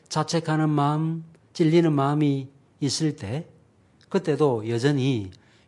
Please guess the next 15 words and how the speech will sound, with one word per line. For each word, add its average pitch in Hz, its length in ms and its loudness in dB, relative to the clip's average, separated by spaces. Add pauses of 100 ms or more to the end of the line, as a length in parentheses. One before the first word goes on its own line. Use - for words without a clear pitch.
여러분들은 123 680 0 (320)
그리스도만을 147 680 2
의지해서 131 340 0
나오십니까? 139 840 -2 (1900)
그게 180 320 2
바로 131 420 2 (220)
그리스도인의 139 600 2
표지라고 127 800 0 (140)
말씀하고 101 520 -6
있습니다. 120 400 -16 (3000)
그리스도만을 160 600 2
제대로 139 340 2
믿지 147 360 0
않을 135 300 0
때 131 380 -6